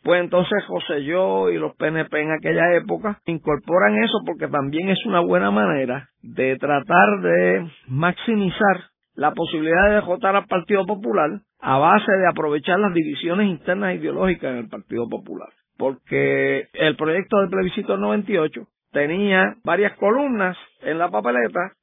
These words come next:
y la primera columna definía al Estado Libre Asociado como un estatus territorial. La segunda columna correspondía a la libre asociación,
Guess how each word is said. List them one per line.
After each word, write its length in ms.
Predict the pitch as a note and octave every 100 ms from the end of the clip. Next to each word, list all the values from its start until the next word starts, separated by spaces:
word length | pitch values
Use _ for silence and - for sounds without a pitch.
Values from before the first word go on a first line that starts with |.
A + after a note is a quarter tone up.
| -
y 400 | F#3 A3+ B3 -
la 340 | D#3+ D#3 D#3
primera 400 | D#3 D#3 F3+ G#3
columna 420 | A3 A3 C4 B3+
definía 680 | G3+ F#3 D#3+ D#3+ A3 A3+ G3+ -
al 140 | D#3
Estado 420 | D3+ - E3+ G3+ G#3+
Libre 220 | G3+ G3+
Asociado 640 | F#3+ F#3 A#3 A#3+ A3+ F3+ - _
como 480 | D#3 D#3 D#3+ D#3 D3 - G3
un 300 | G#3+ A#3+ A3+
estatus 520 | F#3 A3+ A3 A#3 -
territorial. 800 | D3+ B2+ B2+ G#2+ A2 A2+ A#2 - _ -
La 200 | D3 D#3+
segunda 380 | E3 E3+ G#3+ A3+
columna 440 | A3 A3+ B3+ B3+ A#3+
correspondía 720 | G#3 F#3+ - E3+ E3+ G3+ G#3+
a 20 |
la 120 | G3
libre 280 | F3 G3 G#3
asociación, 880 | G#3 G#3 G3+ A#3 G#3 - D3+ C#3+